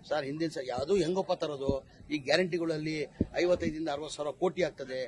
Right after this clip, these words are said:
ಇದ್ರಲ್ಲಿ ತಿರ್ಗಾ ಇದು ಏಳು ಸಾ-, ಏಳು ಸಾವಿರದ ನಾನ್ನೂರು ಕೋಟಿ ಮತ್ತೆ ರಾಜೀವ್ ಗಾಂಧಿ ಏಜ್ ಸ್ಕಿ-, ಏಜ್ ಸ್ಕೀಮ್ ಅಂತ ಆಸ್ತಿಯ ಮನೆಗಳು ಅಂತೀವಿ,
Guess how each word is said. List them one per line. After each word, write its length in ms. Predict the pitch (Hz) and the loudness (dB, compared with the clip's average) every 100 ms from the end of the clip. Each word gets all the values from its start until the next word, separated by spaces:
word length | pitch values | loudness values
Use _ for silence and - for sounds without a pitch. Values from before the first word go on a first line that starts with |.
| - - - 151 | -10 -20 -10 -2
ಇದ್ರಲ್ಲಿ 260 | 175 165 | -2 2
ತಿರ್ಗಾ 260 | 196 196 196 | 0 2 2
ಇದು 260 | 185 175 175 160 - - - | 2 2 2 2 -4 -14 0
ಏಳು 200 | 156 185 | 2 4
ಸಾ-, 360 | 185 165 156 147 | 4 4 2 0
ಏಳು 220 | 170 170 | -2 0
ಸಾವಿರದ 200 | 175 170 | 0 2
ನಾನ್ನೂರು 400 | 160 160 170 151 | 0 0 -2 -2
ಕೋಟಿ 340 | 160 180 226 | -6 -4 -4
ಮತ್ತೆ 340 | 190 160 170 175 | -4 -4 0 0
ರಾಜೀವ್ 340 | 156 175 196 | 2 0 0
ಗಾಂಧಿ 200 | 190 185 | -2 -2
ಏಜ್ 280 | 156 175 - | -2 -2 -4
ಸ್ಕಿ-, 460 | - 135 - - | -14 -18 -8 -6
ಏಜ್ 100 | 151 123 | -6 -8
ಸ್ಕೀಮ್ 180 | 143 | -10
ಅಂತ 160 | 123 113 101 - - - | -10 -10 -12 -14 -12 -2
ಆಸ್ತಿಯ 280 | 170 - 196 | -2 0 -2
ಮನೆಗಳು 360 | 170 156 135 | -2 -2 -4
ಅಂತೀವಿ, 300 | 120 110 98 | -8 -12 -18